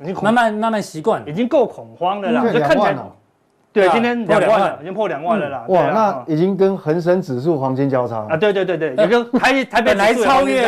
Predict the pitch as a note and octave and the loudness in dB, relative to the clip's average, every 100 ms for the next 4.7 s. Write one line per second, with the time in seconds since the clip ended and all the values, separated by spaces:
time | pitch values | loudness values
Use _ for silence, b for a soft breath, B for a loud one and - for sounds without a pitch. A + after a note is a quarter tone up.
0 | F#3 G3 G3+ F#3+ D3 - G3 C3+ A2 F3+ | 0 0 0 -2 -6 -6 -6 -6 -6 -2
1 | E3 D3+ C#3 G#3+ G#3+ G#3+ G#3+ A3 G3+ G3+ | 0 0 -2 -4 0 2 4 2 2 0
2 | C#3+ F3+ F#3 F3 D#3+ C3+ A2 F3 G3 F#3 | -2 -2 -2 -2 -2 -4 -4 -4 0 0
3 | G3+ B3+ A#3+ F3 F#3+ F#3+ F3+ F3 F#3 - | 2 2 2 0 0 2 2 2 0 2
4 | F3+ G3+ E3+ E3+ F3 D#3 | 2 2 0 -2 -4 -6